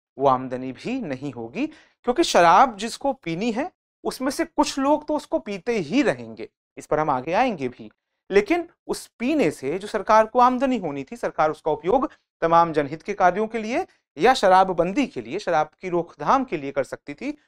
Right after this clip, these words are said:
वो भी नहीं कर पाएगी, तो रेवेन्यू लॉस होगा। ये तीन कारण गिनाए गए कॉन्स्टिट्यूएंट असेंबली में। संपादकीय आगे कहता है कि खारडेकर साहब अगर बिहार के एक्सपेरिमेंट को देखते, बिहार में दो हज़ार सोलह में जब शराबबंदी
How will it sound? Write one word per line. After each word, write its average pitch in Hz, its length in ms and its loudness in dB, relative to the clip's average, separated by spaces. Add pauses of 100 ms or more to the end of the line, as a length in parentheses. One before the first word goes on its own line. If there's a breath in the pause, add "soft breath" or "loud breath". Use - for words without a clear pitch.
(200)
वो 151 100 2
भी 160 140 -4
नहीं 147 140 -4
कर 135 120 -8
पाएगी, 131 460 -4 (280 soft breath)
तो 285 100 4
रेवेन्यू 151 480 0
लॉस 127 320 -2
होगा। - 220 -20 (400)
ये 202 60 0
तीन 294 480 0
कारण 190 500 4 (120)
गिनाए 156 360 2
गए 180 220 2
कॉन्स्टिट्यूएंट 151 580 -6
असेंबली 147 360 -4
में। 110 120 -18 (920)
संपादकीय 156 520 2
आगे 139 200 2
कहता 139 340 2
है 185 220 2 (380)
कि 196 80 -8
खारडेकर 180 560 4
साहब 202 460 2 (680)
अगर 190 240 4
बिहार 208 400 6
के 247 100 0
एक्सपेरिमेंट 240 460 2
को 247 100 2
देखते, 196 380 2
बिहार 143 320 4
में 156 160 -2
दो 147 100 0
हज़ार 139 240 2
सोलह 208 340 6
में 143 120 0
जब 135 120 0
शराबबंदी 127 760 0